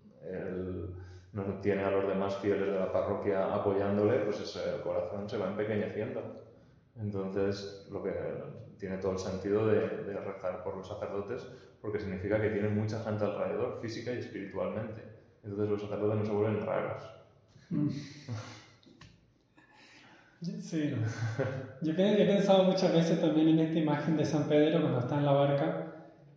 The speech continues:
Speaker 2: y de repente ve a lo lejos que viene Jesús caminando por el agua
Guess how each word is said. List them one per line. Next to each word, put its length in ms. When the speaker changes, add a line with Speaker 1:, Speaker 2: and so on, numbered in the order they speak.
Speaker 2:
y 80
de 60
repente 420
ve 160
a 120
lo 60
lejos 300
que 80
viene 240
Jesús 340
caminando 460
por 120
el 100
agua 640